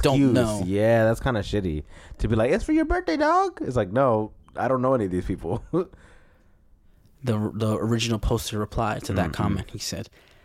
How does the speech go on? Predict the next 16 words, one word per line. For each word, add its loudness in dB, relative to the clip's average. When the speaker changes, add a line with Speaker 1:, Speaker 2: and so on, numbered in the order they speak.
Speaker 1:
"I 2
should 0
clarify. 0
I -4
have 0
met 2
his 0
best 0
friend. 0
I -2
don't 0
know 2
his -2
best -4
friend's -6
partner. -4